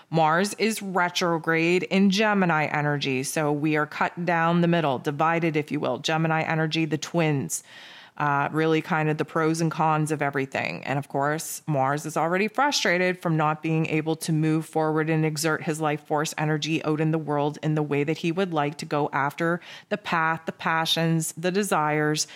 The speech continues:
that, of course, he is now wanting to pursue. So what we get here is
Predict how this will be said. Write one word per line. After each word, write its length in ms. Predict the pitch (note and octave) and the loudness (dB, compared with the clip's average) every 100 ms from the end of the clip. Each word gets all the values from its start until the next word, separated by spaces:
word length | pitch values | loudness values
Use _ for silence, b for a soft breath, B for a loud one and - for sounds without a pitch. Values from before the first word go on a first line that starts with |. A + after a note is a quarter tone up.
| B B | B B
that, 140 | E3 | -4
of 100 | D#3+ | -4
course, 380 | - D#3+ D3 D3+ | -2 -2 0 -2
he 260 | - E3+ D#3 | -2 0 0
is 320 | - D3+ D#3+ | 0 -2 0
now 300 | D3+ D3 C#3+ | -2 0 0
wanting 420 | D3 D3 C#3 D3 | 0 -2 0 0
to 140 | D3 C#3+ | -2 -4
pursue. 600 | D3+ C#3+ - A3 F3 - B B B B | -4 -2 0 2 2 0 B B B B
So 140 | - E3+ | 0 2
what 180 | E3+ | 2
we 140 | C#3 E3 | 2 0
get 340 | D#3+ F#3 A3+ | 2 2 0
here 500 | - A#3+ C4 D#4+ E4+ - b b b b b _ | 0 2 4 2 -2 -10 b b b b b _
is 920 | F3+ E3+ E3 D#3 D#3 D#3+ D#3+ E3 - | 0 4 4 4 4 4 2 -2 -4